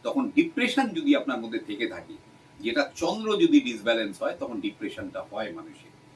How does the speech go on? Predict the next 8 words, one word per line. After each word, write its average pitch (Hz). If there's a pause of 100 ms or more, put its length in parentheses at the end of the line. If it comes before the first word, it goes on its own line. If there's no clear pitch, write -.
(220)
এবং 269
মানুষের 240
যখন 180
ডিপ্রেশন 139
হয়, - (360)
তখনই 180
মানুষের 131
মধ্যে 120